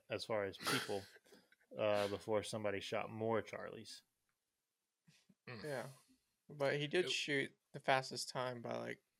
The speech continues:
Speaker 3: twenty-ish seconds.
Speaker 1: Yeah. Yeah, he was quite fast. In comparison to the, the other production shooters. So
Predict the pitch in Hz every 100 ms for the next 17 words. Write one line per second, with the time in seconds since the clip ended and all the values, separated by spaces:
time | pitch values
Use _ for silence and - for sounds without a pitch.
0 | _ _ _ - - 123 120 120 - 120
1 | 120 - 175 - - _ _ _ _ _
2 | _ _ _ _ _ _ _ - 107 92
3 | - _ _ _ _ _ _ - - 107
4 | 101 98 - - 98 - - 98 - -
5 | _ _ _ _ _ _ _ _ _ -
6 | _ _ _ _ _ _ - 139 - 139
7 | 143 135 123 - 123 - 120 120 113 95
8 | - - 131 127 120 113 - 117 110 -
9 | 98 - 104 101 - - - - 104 98